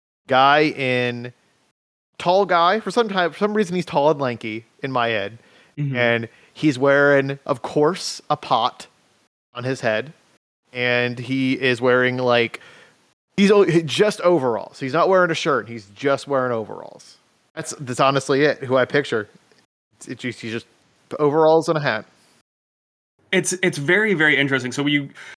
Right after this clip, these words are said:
Speaker 2: when you're in elementary school, you usually learn about Johnny Appleseed at some point in time.
Speaker 1: Yeah.
Speaker 2: And it's usually, you got a picture book, and the, the, the character you just described features heavily in it, and he's just tossing apple seeds everywhere.
Speaker 1: <laughs>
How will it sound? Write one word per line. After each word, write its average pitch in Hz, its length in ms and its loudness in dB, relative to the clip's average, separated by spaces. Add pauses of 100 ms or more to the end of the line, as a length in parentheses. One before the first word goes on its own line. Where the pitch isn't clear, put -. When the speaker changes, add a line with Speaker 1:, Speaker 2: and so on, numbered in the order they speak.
(420)
Speaker 2:
when 170 140 0
you're 226 80 4
in 226 80 2
elementary 156 360 2
school, 107 440 -10 (500)
you 151 160 -2
usually 139 960 0 (160)
learn 147 300 2
about 135 180 0
Johnny 120 260 0
Appleseed 113 360 -4
at 123 80 -14
some 135 120 -10
point - 180 -12
in 139 40 -16
time. - 300 -8 (520)
Speaker 1:
Yeah. 95 120 -14 (360)
Speaker 2:
And 135 360 2
it's 151 180 -2
usually, 156 340 0
you 147 100 -6
got 135 120 2
a - 40 -8
picture 180 320 -2
book, 151 300 -2 (360)
and 143 160 0
the, 135 280 0
the, 143 120 -4 (240)
the 147 120 -8
character 160 300 -2
you 147 100 -2
just 139 160 -6
described 131 600 0 (500)
features - 340 -4
heavily 135 300 0
in 127 80 -4
it, 123 180 -2
and 143 100 0
he's 135 140 -2
just 147 240 -4
tossing 170 600 -2
apple 196 420 0
seeds 226 480 -6
everywhere. 233 520 0
Speaker 1:
<laughs> - 60 -20